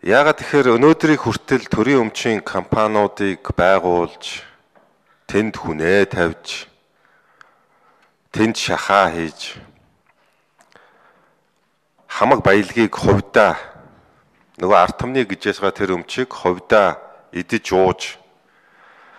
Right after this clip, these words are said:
гахаа шиг таргалж, ингэж ирсэн энэ одоо хүмүүс энийг одоо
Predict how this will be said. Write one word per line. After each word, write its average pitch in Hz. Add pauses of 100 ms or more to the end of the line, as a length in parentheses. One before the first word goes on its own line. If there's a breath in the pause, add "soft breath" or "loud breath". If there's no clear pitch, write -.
(640 soft breath)
гахаа -
шиг -
таргалж, - (1800 soft breath)
ингэж 131
ирсэн 127
энэ 131
одоо 107 (320)
хүмүүс -
энийг 98
одоо 87